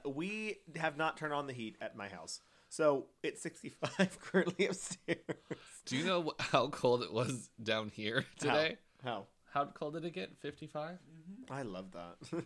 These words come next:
Speaker 1: <laughs>
Speaker 2: Fifty-five degrees inside.
Speaker 1: What? I don't even know what the temperature was outside. <laughs>
Speaker 2: I didn't even know that air conditioners could go below sixty.
Speaker 1: I think
Speaker 2: I think they
Speaker 1: fifty-nine
Speaker 2: just
Speaker 1: is the
Speaker 2: said
Speaker 1: lowest.
Speaker 2: sixty, and then they would go, they would stop.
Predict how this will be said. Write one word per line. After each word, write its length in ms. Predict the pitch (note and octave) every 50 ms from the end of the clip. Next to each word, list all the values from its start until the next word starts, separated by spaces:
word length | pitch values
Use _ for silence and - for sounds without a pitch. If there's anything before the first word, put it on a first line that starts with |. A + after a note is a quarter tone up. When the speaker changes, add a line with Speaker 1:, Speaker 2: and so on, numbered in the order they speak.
| - -
Speaker 1:
<laughs> 160 | - - -
Speaker 2:
Fifty-five 540 | C#3 C3 - - C3 - - A#2+ A2 A2 G#2+
degrees 280 | G#2 G2+ G#2+ G#2+ G#2 -
inside. 440 | - G#2 G#2 G2+ - - - D3+ -
Speaker 1:
What? 140 | B3 A#3+ G3
I 100 | G3+ A#3+
don't 100 | C4+ C4+
even 120 | B3+ A#3+
know 60 | A#3+
what 100 | A3+ G#3+
the 60 | F#3+ F3
temperature 300 | F#3+ F#3+ F#3 D#3+ F3 D#3+
was 220 | D3 D#3+ D#3+ -
outside. 560 | C3 D3 D3+ - - - A2+ F2+ F2+ A2+ - -
<laughs> 80 | - -
Speaker 2:
I 40 | -
didn't 160 | G3+ G#3+ A#3
even 160 | A3+ G#3 G#3
know 140 | G3 G3+ G3+
that 180 | D#3+ E3+ - - - _ _ _ _ _ - - - - - D#3+ - - - -
air 140 | D3+ F3 F3+
conditioners 420 | - F3+ E3 E3+ - E3+ E3 -
could 220 | - - C3+ B2+ -
go 180 | C3 C#3 E3+
below 380 | D3+ A#2+ C#3 C#3 B2 C3 D#3 D3+
sixty. 640 | - - - - F3+ F3 - - - C#3 A#2 - - - - - - - - - - _ _ -
Speaker 1:
I 380 | D#3 D#3 D#3 D#3 D#3 D3+ D3+ D3
think 220 | D#3 F#3+ G3 F#3+ G3
Speaker 2:
I 100 | C#3 C#3
think 200 | F#3 F3 D#3 D#3
they 100 | F3+ E3+
Speaker 1:
fifty-nine 40 | D#3
Speaker 2:
just 60 | D#3
Speaker 1:
is 100 | E3 C3+
the 60 | - D#3
Speaker 2:
said 60 | -
Speaker 1:
lowest. 160 | B2+ B2 A#2+
Speaker 2:
sixty, 440 | - D3 D3+ - - - G2 G2 - - -
and 140 | G2+ G#2+ G#2+
then 100 | G#2+ G#2
they 100 | G#2 G2+
would 180 | G2+ G2+ G#2
go, 140 | G#2+ G#2+ - -
they 80 | G#2+ G#2+
would 200 | G#2 A2 G#2 -
stop. 340 | - G2+ G2 F2 - -